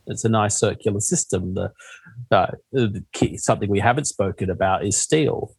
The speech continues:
Um, so, you know, steel kegs and casks, they're, they're a great system. You, you put beer in them, pub uses beer, get container back,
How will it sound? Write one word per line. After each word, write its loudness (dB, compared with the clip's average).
Um, 0
so, 4
you 0
know, 4
steel 4
kegs 2
and -4
casks, -2
they're, 2
they're 4
a 0
great 0
system. -4
You, 0
you 4
put 4
beer 4
in -2
them, -8
pub 0
uses -2
beer, -2
get 0
container 2
back, -2